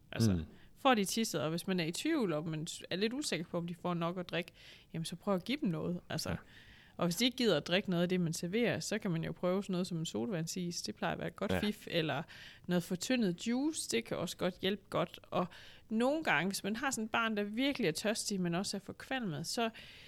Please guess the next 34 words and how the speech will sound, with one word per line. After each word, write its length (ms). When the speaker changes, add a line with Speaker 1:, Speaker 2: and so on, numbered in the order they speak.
Speaker 1:
så 160
kan 100
det 80
være 100
en 100
god 260
idé 40
at 120
holde 240
lidt 140
igen. 380
Altså 260
give 200
dem 160
det 160
lidt 160
hyppigere, 580
men 200
lidt, 340
altså 260
lidt 200
mindre 280
portioner 520
ad 60
gangen. 380
Så 160
vil 80
Speaker 2:
Ja. 40
Speaker 1:
de 60
have 140
nemmere 280
ved 60
at 120
holde 340